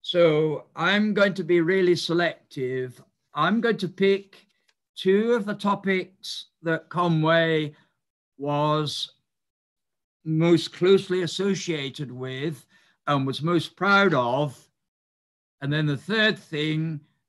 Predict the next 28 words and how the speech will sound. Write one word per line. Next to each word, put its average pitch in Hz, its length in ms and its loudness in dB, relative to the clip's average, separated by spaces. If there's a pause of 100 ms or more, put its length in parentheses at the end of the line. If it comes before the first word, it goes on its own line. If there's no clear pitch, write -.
that 151 280 0
he 156 180 0
is 127 140 -4
most 156 380 -2
widely 160 560 -2
known 175 340 0
for, 139 540 -8 (340)
especially 165 600 -4
beyond 147 540 -2
the 160 60 -4
mathematics 156 680 -4
community, 127 920 -8 (640)
but 139 100 -12
he 156 80 0
was 147 200 -2
o-, 156 240 0
often, 147 600 -2
uh, 147 40 0
s-, 143 560 0 (140)
personally 143 760 -2 (260)
a - 40 -2
little 160 320 4
bit, 151 240 -2 (1400)
I 165 80 4
don't 175 240 2
know, 143 380 0 (140)
embarrassed 151 800 2
or 135 480 -6